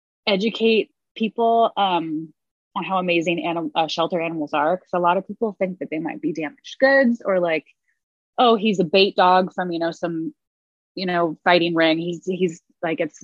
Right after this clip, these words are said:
it's not, you know, that's never gonna work, or it's, um, he's not gonna be able to be rehabilitated or whatever."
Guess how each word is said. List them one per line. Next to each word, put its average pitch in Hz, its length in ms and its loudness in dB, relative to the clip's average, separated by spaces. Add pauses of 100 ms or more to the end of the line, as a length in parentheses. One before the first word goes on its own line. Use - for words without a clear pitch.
it's 185 180 -6
not, 170 240 -4
you 165 120 -10
know, 160 260 -10
that's - 400 -6 (200)
never 170 320 0
gonna 156 160 -2
work, 160 320 0
or 156 140 -2
it's, 147 200 -8
um, 151 420 -8 (600)
he's 214 140 4
not 185 180 4
gonna 180 100 -4
be 160 100 2
able 156 120 2
to 151 40 0
be 156 120 0
rehabilitated 151 880 -2
or 143 80 -6
whatever." 143 400 -6